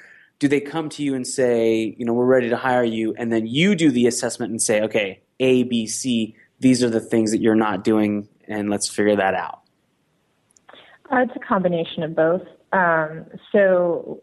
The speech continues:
Speaker 2: we've been, we're always approached by companies, um, like, smaller companies that want us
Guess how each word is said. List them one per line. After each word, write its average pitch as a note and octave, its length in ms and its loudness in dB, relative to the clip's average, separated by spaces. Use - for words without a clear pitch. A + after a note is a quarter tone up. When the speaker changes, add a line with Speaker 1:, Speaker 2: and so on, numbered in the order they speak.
Speaker 2:
we've A3+ 260 2
been, F#3+ 480 2
we're G#3 240 4
always G#3 320 4
approached E3+ 600 -2
by E3 440 2
companies, E3+ 600 -2
um, D#3+ 520 0
like, E3 180 2
smaller G#3+ 260 6
companies D#3 420 -8
that - 180 0
want D#3+ 380 -2
us D3+ 100 -2